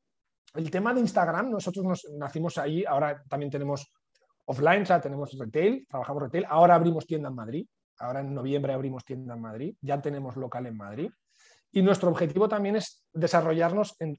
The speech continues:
en, en dos, en dos parcelas a corto plazo. Cuando digo car-, o sea, en, en dos estrategias, tanto online como offline en retail.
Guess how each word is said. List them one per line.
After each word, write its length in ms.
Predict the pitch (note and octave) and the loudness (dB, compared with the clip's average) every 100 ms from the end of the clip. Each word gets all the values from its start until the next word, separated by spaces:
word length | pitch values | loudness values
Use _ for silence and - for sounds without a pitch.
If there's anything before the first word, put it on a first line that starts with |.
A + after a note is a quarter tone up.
| - | -8
en, 260 | C#3+ B2+ A#2+ | -8 -8 -8
en 200 | D3 B2+ | -8 -6
dos, 460 | A#2 C3+ C3+ - _ _ | -2 -2 -2 -12 _ _
en 240 | - C3 B2+ | -12 -10 -6
dos 260 | C3+ C3 | -2 -4
parcelas 600 | - A#2+ - C#3+ C#3+ D#3 - | -4 -8 -6 -4 -2 -2 -4
a 120 | C3+ | -4
corto 300 | D#3+ C3+ B2+ | -2 -2 -2
plazo. 260 | B2+ A2 A2+ | -6 -8 -8
Cuando 160 | A#2+ | -4
digo 160 | C3 D#3 | -2 0
car-, 140 | D#3+ | 0
o 60 | C#3 | -2
sea, 240 | D#3 C3+ | -4 -4
en, 140 | C3+ C3+ | -4 -6
en 120 | C#3 | 0
dos 140 | D#3+ | 2
estrategias, 720 | F#3+ F3+ D#3 F3 F#3+ G3 - _ _ | 2 0 0 0 2 2 0 _ _
tanto 320 | - D#3 C#3+ - | -6 -6 -2 0
online 580 | F3 F#3+ G#3 B3 E4+ - _ _ _ - | 4 4 4 0 -4 -12 _ _ _ -4
como 280 | E3 D3 | -2 2
offline 520 | D3+ G3+ G3 A#3 D4+ - | 0 2 2 2 -2 -10
en 160 | - E3 | -4 -2
retail. 440 | D3 C3 A2+ F2+ | -2 -2 -8 -10